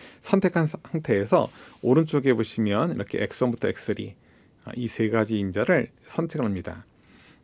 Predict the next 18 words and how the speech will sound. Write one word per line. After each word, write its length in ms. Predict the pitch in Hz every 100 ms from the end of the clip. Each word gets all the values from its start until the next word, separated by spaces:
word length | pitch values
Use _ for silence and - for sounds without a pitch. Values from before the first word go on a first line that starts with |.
| _
자, 180 | - 107
그리고 300 | - 131 120
여기 160 | 110
보면 280 | 110 117 113
매치 360 | 98 104 - 151
컬럼이라고 520 | - 156 143 131 123
하는 120 | 117
것이 220 | 104 -
있는데요. 340 | 107 95 98 151
여기서 320 | 110 107 107
매치를, 720 | 95 104 - - 110 110 175 196 - - _ _
아, 100 | -
선택을 420 | 98 147 139 117 117
해주고, 500 | 147 107 127 180 147 - - _
자, 160 | - -
오케이를 560 | - 113 - 139 131 120
누르게 300 | 98 104 110
되면 360 | - 95 170